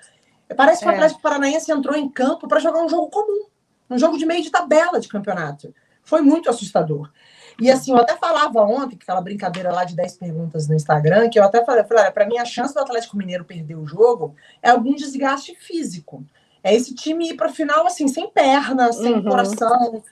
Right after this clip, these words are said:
Speaker 1: Tipo, gente, deu, a gente não aguenta mais e segurar um pouco a onda." E foi o que não aconteceu. E assim, além de todo o aspecto psicológico, é muito interessante desse time, que é isso, né, Ana? Propõe o jogo, como você falou agora há pouco, ele toma conta do jogo de uma maneira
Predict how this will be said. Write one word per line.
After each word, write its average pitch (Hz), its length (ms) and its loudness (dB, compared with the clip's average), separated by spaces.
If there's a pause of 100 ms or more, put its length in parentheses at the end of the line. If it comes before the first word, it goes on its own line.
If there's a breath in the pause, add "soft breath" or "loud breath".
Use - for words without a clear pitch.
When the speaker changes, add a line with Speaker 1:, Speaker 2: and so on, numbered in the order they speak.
(140 soft breath)
Speaker 1:
Tipo, 247 240 -10
gente, 247 320 -2
deu, 196 340 4
a 170 40 -4
gente 180 240 -10
não 208 80 -2
aguenta 208 400 -2
mais 277 320 -4
e - 80 -10
segurar 320 320 0
um 320 60 -10
pouco 330 260 -6
a 359 240 -6
onda." 185 260 -6 (260)
E 254 80 -6
foi 339 120 -4
o 349 80 -6
que 415 120 -2
não 330 320 2
aconteceu. 160 680 -6 (540 loud breath)
E 214 120 4
assim, 233 360 0
além 208 340 0
de 277 120 -6
todo 262 460 0
o 214 180 -2
aspecto 185 460 -2
psicológico, 185 720 -4
é 180 40 -6
muito 220 240 -8
interessante 208 560 -4
desse 170 180 -8
time, 180 200 -4
que 233 100 -4
é 233 100 4
isso, 196 180 -6
né, 185 140 -2
Ana? 160 220 0
Propõe 208 500 0
o 202 40 2
jogo, 180 260 0
como 170 160 -2
você 180 200 -4
falou 180 220 4
agora 175 200 2
há - 20 0
pouco, - 240 -6
ele 190 100 -12
toma 277 320 4
conta 262 460 2
do 202 80 -10
jogo 208 200 2
de 208 60 -14
uma 208 100 0
maneira 220 280 0